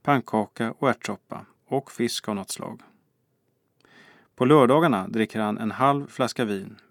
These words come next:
eller två starköl. Varje kväll ser han på T V hundrasex minuter, men hela familjen sitter och tittar hundratvå minuter om dagen. Erik läser noll komma sju böcker i veckan.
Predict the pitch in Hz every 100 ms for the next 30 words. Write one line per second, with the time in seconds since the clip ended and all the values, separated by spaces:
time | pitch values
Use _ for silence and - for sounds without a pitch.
0 | - 120 139 147 - 107 - 98 - -
1 | - - _ _ _ _ _ _ _ _
2 | _ _ _ _ _ _ _ _ _ _
3 | _ _ 151 156 180 196 117 123 120 110
4 | 98 98 - - 143 123 139 - - _
5 | - 120 120 - 107 - 110 104 107 -
6 | 107 - _ _ _ _ - 123 147 139
7 | 165 190 156 113 110 120 - 107 117 -
8 | 120 - - 107 113 127 - 165 156 104
9 | 95 - 107 104 90 87 - - _ _
10 | _ _ _ _ _ _ _ _ _ _
11 | _ _ _ _ - 131 117 - 113 104
12 | 110 107 117 143 147 147 151 - - 123
13 | 113 113 95 - - 104 107 - - -